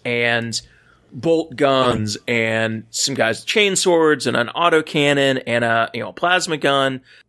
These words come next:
You don't have, like, an ideal build out for any of,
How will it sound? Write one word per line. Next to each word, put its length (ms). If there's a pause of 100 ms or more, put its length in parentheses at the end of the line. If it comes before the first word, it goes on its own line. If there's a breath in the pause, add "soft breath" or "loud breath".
You 180
don't 300
have, 320
like, 320 (400)
an 120
ideal 640 (380)
build 300
out 280
for 520
any 320
of, 220